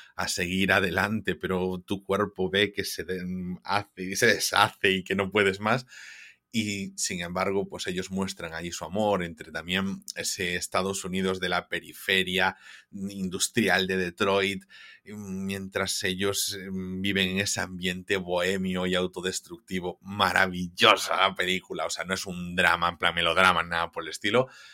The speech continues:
es deliciosa, me encanta, eh, y es como para mí verano, verano, verano. Ana, ¿qué tienes en tu primera posición?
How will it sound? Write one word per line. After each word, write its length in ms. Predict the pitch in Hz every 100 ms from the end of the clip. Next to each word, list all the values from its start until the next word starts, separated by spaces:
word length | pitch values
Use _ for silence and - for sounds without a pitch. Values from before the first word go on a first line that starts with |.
| - -
es 300 | 95 95 -
deliciosa, 760 | 90 85 78 - 104 85 - - 87
me 100 | 85
encanta, 400 | 76 78 76 -
eh, 400 | 82 82 80 80
y 60 | 78
es 200 | 82 - 87
como 340 | 82 78 76 76
para 180 | 78
mí 160 | 78 85
verano, 360 | 87 80 82 82
verano, 260 | 76 73
verano. 300 | 71 - - _ - - - - _
Ana, 320 | 120 90 - -
¿qué 120 | 101
tienes 380 | 104 95 95 98
en 160 | 90
tu 120 | 92
primera 360 | 87 90 90 85
posición? 400 | 87 82 80 -